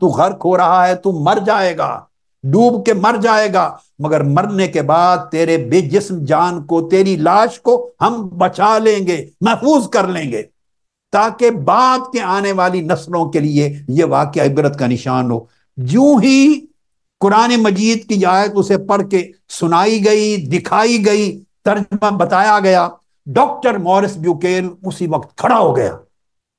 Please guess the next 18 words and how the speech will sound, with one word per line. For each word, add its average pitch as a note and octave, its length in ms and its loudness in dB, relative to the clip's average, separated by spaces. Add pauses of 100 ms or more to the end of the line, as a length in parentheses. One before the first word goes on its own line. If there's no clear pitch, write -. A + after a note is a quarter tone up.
(460)
खड़ा C#4 180 0
हो G#3+ 180 2
गया E3+ 180 2 (500)
और D3 100 0
अपने E3 300 -2
जज्बात D3 600 0
को D#3 120 -4
काबू D3+ 420 -2
में D3+ 160 -4
लाए C3+ 280 0
बगैर D#3 640 0 (180)
खड़े F#3+ 200 2
होकर E3+ 240 0
उसने D#3 280 -4
कहा, D#3 140 2
"अशहदु A#3 600 -2
अल्ला A3+ 640 4
इलाहा D#3+ 540 -2